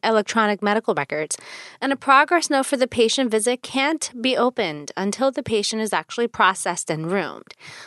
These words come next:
So finally, now the doctor can open his progress note and start the documentation process, and this can take a few minutes. When the doctor walks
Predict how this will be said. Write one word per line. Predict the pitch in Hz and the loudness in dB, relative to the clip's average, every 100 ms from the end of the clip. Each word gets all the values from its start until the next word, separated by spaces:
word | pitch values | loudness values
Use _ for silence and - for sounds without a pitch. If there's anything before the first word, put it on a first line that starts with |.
| - | -6
So | 277 | -4
finally, | 254 311 370 392 269 175 | 2 4 4 4 2 2
now | 170 208 | 2 2
the | 262 | 2
doctor | 269 185 - 170 | 2 2 0 -6
can | 180 156 | -4 -2
open | 147 233 262 | -2 0 0
his | 277 - | 0 2
progress | 302 277 233 226 202 | 4 4 4 -2 0
note | 180 190 - | 0 0 -2
and | 262 254 | -4 0
start | - 269 277 | 2 2 2
the | |
documentation | 285 254 - 247 233 233 226 240 | 2 2 2 0 4 4 4 2
process, | 240 269 269 - 147 - | 0 0 0 0 -4 -4
and | 165 185 | -4 -2
this | 196 | -2
can | 240 214 | -2 0
take | 180 - | -2 -4
a | |
few | - 226 | -4 0
minutes. | 247 339 165 113 - - _ _ _ _ - | 2 0 -2 -6 -16 -18 _ _ _ _ -4
When | 294 | 0
the | 302 | 2
doctor | 330 339 - 349 | 4 4 6 8
walks | 285 277 - | 8 8 4